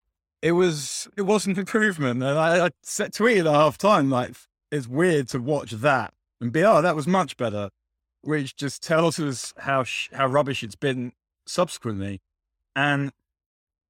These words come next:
I guess even the way that it went at the end, I think that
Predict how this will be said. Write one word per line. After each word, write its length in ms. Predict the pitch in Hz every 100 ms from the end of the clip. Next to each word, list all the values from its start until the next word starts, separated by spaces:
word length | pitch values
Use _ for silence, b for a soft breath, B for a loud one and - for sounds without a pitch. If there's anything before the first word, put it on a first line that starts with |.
| _ _ -
I 120 | 151
guess 380 | 202 190 - -
even 460 | 208 196 185 175 - _
the 100 | 131
way 240 | 147 156 151
that 180 | 135 135
it 100 | 131
went 220 | 135 120
at 100 | 117
the 140 | 131
end, 380 | 139 117 110 113 - _
I 60 | 120
think 400 | - 185 180 139
that 320 | 147 143 135